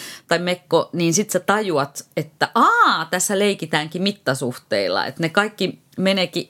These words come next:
ihan jotenkin vinkuraan ne mittasuhteet, koska sitä puusta tulee ihan järkyttävän suuri, kun sen suhteuttaa siihen hyvin pieneen naiseen.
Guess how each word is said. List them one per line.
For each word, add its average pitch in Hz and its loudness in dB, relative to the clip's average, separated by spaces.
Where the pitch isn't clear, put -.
ihan 180 2
jotenkin 170 0
vinkuraan 160 2
ne 151 -4
mittasuhteet, 151 -2
koska 147 -4
sitä 156 0
puusta 160 0
tulee 139 2
ihan 165 0
järkyttävän 143 -2
suuri, 143 -2
kun 147 0
sen 143 0
suhteuttaa 143 -2
siihen 135 -2
hyvin 135 -2
pieneen 147 0
naiseen. 165 -2